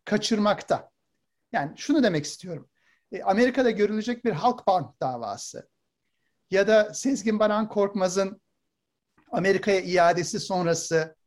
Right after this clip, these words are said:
e, Amerika'da bir itirafçı olması durumunda ortaya saçılacaklar.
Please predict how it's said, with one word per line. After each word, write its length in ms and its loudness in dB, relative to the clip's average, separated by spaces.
e, 140 -4
Amerika'da 840 2
bir 140 -6
itirafçı 640 0
olması 640 -2
durumunda 340 -2
ortaya 380 0
saçılacaklar. 920 -6